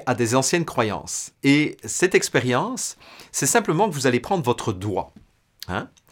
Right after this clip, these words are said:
Vous allez prendre votre doigt et vous allez, bon, évidemment, euh, vous allez, et vous allez désigner quelque chose dans la pièce où vous vous trouvez. Donc, si vous pointez votre doigt pour l'instant,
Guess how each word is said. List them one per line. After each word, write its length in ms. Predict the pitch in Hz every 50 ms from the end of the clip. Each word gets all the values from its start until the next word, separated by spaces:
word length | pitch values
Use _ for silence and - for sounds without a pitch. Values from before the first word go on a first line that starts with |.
| - - - - - -
Vous 80 | 107 117
allez 120 | 135 147
prendre 240 | - 226 240 220 170
votre 260 | 151 135 - - 131
doigt 440 | 107 117 113 110 117 131 190 247 - _ _ - - - - - - - _ -
et 100 | 160 185
vous 260 | 151 147 156 127 143
allez, 420 | 143 139 151 160 180 214 240 254 247 208 _ _ _ _ _ _ _ - -
bon, 180 | 110 127 - -
évidemment, 580 | 101 104 104 117 120 127 156 185 180 139 120 -
euh, 180 | 110 107 104 101
vous 180 | 90 113 107 120
allez, 300 | 110 113 107 98 98 107 92 - -
et 100 | 131 127
vous 180 | 123 151 139
allez 140 | 156 160 185
désigner 580 | 147 113 175 190 165 147 170 156 160 190 233 233
quelque 240 | - 143 - 151 131
chose 300 | - - 196 214 190 139
dans 120 | 143 131
la 100 | 127 120
pièce 260 | - - 214 214 -
où 60 | 147
vous 100 | 123 131
vous 100 | 127 156
trouvez. 360 | - - - 135 117 110 101 90
Donc, 260 | 101 127 143 135 - - - - - -
si 140 | - - 131
vous 380 | 117 131 135 131 120 113 107 104 - 110 104 -
pointez 380 | - 160 151 143 147 - 165 151
votre 300 | 135 - - - 131 120
doigt 300 | 104 120 123 135 135 -
pour 140 | - 113 110
l'instant, 420 | 110 104 - - - 127 120